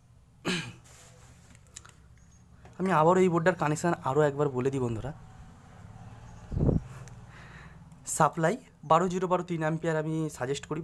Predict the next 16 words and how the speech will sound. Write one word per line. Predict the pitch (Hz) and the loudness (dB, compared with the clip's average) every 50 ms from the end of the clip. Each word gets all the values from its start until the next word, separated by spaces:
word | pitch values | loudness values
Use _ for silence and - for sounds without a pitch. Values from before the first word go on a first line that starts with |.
| - - | -8 -4
ভালো | 117 120 139 156 151 | -4 0 0 4 4
হবে, | - - 175 - - - - - - - - - - - - - - | 4 2 2 -8 -12 -20 -20 -20 -20 -20 -20 -20 -20 -20 -20 -14 -8
খারাপ | - 127 120 123 - | -6 -4 -4 -4 -4
হবে | 131 117 117 120 | -6 -6 -6 -6
না। | 156 - - - - - - - - - - - - 123 | -8 -10 -12 -16 -20 -20 -20 -20 -20 -20 -20 -16 -12 -10
এবং | 113 110 110 110 110 110 110 107 110 110 110 - - - - - - - - - - - - - - - - - - - - - - - - - - - - - - - - - - - - - - - - - - - - - - - - - - - - - - - - - - - - - - - - - - - - - - - - - - - - - - - - - - - - - - - - - | -8 -6 -4 -4 -4 -4 -4 -6 -6 -8 -10 -14 -20 -20 -20 -20 -20 -20 -20 -20 -20 -20 -20 -20 -20 -20 -20 -20 -20 -20 -20 -20 -20 -20 -20 -20 -20 -20 -20 -20 -20 -20 -20 -20 -20 -20 -20 -20 -20 -20 -20 -20 -20 -20 -20 -20 -20 -20 -20 -20 -20 -20 -20 -20 -20 -20 -20 -20 -20 -20 -20 -20 -20 -20 -20 -20 -20 -20 -20 -20 -20 -20 -20 -20 -20 -20 -20 -20 -20 -20 -20 -20 -20 -20 -20 -20 -20 -14 -6 0
সরি | - - 139 147 190 180 | 0 2 2 2 -2 -2
বন্ধুরা, | 160 143 131 - - - - - _ - - - - - - 151 170 | -2 0 0 0 0 -2 -6 -12 _ -20 -20 -20 -20 -16 -8 -8 -8
এখানে | 170 - 202 240 247 269 247 220 | -6 -2 0 2 4 6 4 4
আপনি, | 220 - 226 226 240 247 247 247 - _ - - | 4 2 2 2 2 2 0 -2 -8 _ -2 0
আপনাকে | 156 165 175 190 190 220 202 | 0 2 2 2 2 2 0
যখন | 220 220 226 - - | 4 2 2 2 0
স্পিকার | - 175 165 - 208 208 180 | -4 -4 0 2 4 4 4
বলেছিলাম, | 185 170 160 170 175 185 180 | 4 2 2 0 0 0 -2
এটি | 185 233 208 - | -2 -4 -4 -4
স্পিকার | - - 175 170 226 220 | -4 -4 0 4 4 4